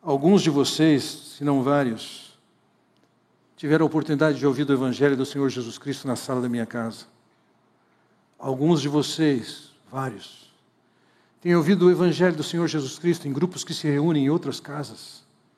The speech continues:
inclusive com outras pessoas, com outros líderes.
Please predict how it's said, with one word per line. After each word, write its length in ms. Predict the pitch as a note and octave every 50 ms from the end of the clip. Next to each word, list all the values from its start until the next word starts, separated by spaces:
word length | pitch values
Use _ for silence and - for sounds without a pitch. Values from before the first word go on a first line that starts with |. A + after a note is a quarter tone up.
| _ _ _ _ _ _ _ _ _ _ _ _ _ -
inclusive 460 | F3 D#3+ E3 D#3 C3+ A2+ D3+ E3 C#3
com 140 | - - C#3
outras 320 | C#3 C3+ C#3 - - -
pessoas, 680 | - - - - - - _ _ _ - - _ _ _ _ _ _ _ _ _ _ _ _ _ _ _ _ _ _ _ _ _ _ _ _ _ _ _ _ _ _ _ _
com 140 | - B2
outros 380 | B2+ C#3 C#3+ C#3 - B2+ - -
líderes. 600 | - - - - - _ - - - - -